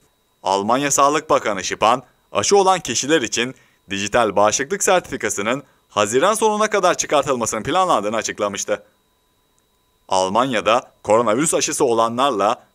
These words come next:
covid on dokuz hastalığını atlatanlara kolaylıklar ve bazı konularda muafiyetler öngören düzenleme geçtiğimiz pazar günü yürürlüğe girmişti. Yeni düzenleme uyarınca aşı olanlarla hastalığı atlatıp iyileşen kişiler,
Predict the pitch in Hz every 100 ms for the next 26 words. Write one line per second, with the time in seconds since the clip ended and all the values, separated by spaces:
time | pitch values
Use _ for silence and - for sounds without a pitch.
0 | _ 104 110 110 123 165 185 196 208 202
1 | 196 196 190 185 147 147 147 156 135 113
2 | 101 95 107 117 139 _ 92 87 113 160
3 | 208 214 202 180 165 135 131 143 139 165
4 | 151 170 170 139 107 95 98 95 101 143
5 | - _ _ - 95 - 110 101 - 101
6 | 107 151 160 107 113 151 101 110 98 95
7 | 95 - 101 - _ _ _ _ _ _
8 | _ 95 113 175 190 180 170 170 160 107
9 | 113 139 113 101 113 - _ - 107 190
10 | 202 156 147 160 147 101 107 - _ -
11 | 98 - 151 196 196 180 175 147 131 -
12 | 165 165 120 98 104 139